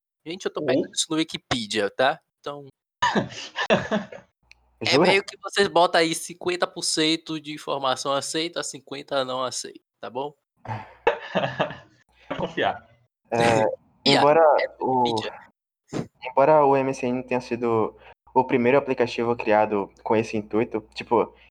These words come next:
Speaker 3: ele foi o aplicativo que deu início a esse mundo de bate-papo online, no caso. Pelo menos a galera do meu tempo, né? Não sei se usavam um antes desse.
Speaker 1: Usava.
Speaker 2: Usava?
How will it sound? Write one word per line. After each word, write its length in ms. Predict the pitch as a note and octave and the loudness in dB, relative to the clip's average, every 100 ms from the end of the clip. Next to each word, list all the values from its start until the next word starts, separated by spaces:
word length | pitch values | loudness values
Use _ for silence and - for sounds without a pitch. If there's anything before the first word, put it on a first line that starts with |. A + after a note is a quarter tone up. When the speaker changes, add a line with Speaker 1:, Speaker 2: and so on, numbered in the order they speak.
| _ - | _ -4
Speaker 3:
ele 120 | B2+ | -2
foi 120 | C3+ | 2
o 40 | C#3 | 2
aplicativo 480 | C#3+ C#3+ C#3 C#3 C#3+ | 4 2 2 -2 -2
que 140 | C#3 | -4
deu 260 | C3 C3 D#3 | 2 4 4
início 380 | D3+ C3 - | 2 0 0
a 40 | C#3 | 0
esse 140 | C#3+ | 0
mundo 300 | A#2+ A#2+ B2 | 0 0 0
de 140 | B2 A#2+ - | -2 -4 0
bate-papo 500 | G#2+ - A2 G#2+ B2 | 0 2 0 2 2
online, 320 | A2+ G2+ G2 G2+ _ _ | 2 2 0 -6 _ _
no 40 | - | -4
caso. 400 | G2+ F#2+ F#2+ F#2 _ _ - | 0 0 -2 -14 _ _ -2
Pelo 140 | G2+ | 0
menos 260 | G2+ A2+ A#2 - | 2 0 -2 -2
a 60 | |
galera 260 | G#2 G2 G2+ | 2 2 2
do 80 | G#2+ | -2
meu 140 | G2+ | -6
tempo, 320 | - F2+ - | -8 -18 -16
né? 60 | E2+ _ _ _ _ _ _ _ - | -20 _ _ _ _ _ _ _ -8
Não 60 | G#2+ | -4
sei 180 | - G#2 | 2 2
se 360 | - G#2 - - | 2 0 2 0
usavam 560 | G#2+ G#2 G2+ G#2 G2 - | 2 4 2 2 -4 -2
um 220 | G#2 F#2+ | 0 2
antes 220 | G2 - | 0 -8
desse. 300 | F2 E2+ - _ - | -14 -16 -18 _ -10
Speaker 1:
Usava. 400 | A#2+ A2+ G#2 - _ - A#2+ _ - | -6 -6 -6 -12 _ -20 -20 _ -14
Speaker 2:
Usava? 520 | G#2+ - - G#3+ - | -10 -10 -10 -14 -18